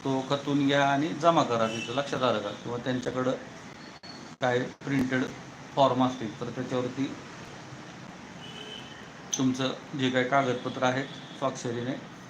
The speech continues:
जमा करून त्यांना तशी संमती कळवा. आणि सगळ्यात महत्त्वाचं, जे काय कराल आयुष्यात, तर त्याची सरकार दरबारी एक पोच मात्र आपल्याकडे ठेवायला, लक्षात ठेवा, कारण तुमची धोबी पछाड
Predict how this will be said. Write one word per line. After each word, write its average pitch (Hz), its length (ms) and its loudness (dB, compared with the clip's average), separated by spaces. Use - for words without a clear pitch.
जमा 123 180 0
करून 120 300 -2
त्यांना 135 260 -2
तशी 127 180 -4
संमती 131 440 2
कळवा. 127 360 4
आणि 113 160 -6
सगळ्यात 156 300 4
महत्त्वाचं, 156 560 4
जे 139 100 6
काय 151 200 4
कराल 147 320 4
आयुष्यात, 131 380 4
तर 120 40 0
त्याची 139 580 2
सरकार 147 320 4
दरबारी 143 600 6
एक 127 220 -2
पोच 151 260 6
मात्र 151 280 6
आपल्याकडे 139 440 4
ठेवायला, 135 440 6
लक्षात 147 300 2
ठेवा, 123 340 4
कारण 131 240 4
तुमची 147 340 2
धोबी 156 280 6
पछाड 151 380 6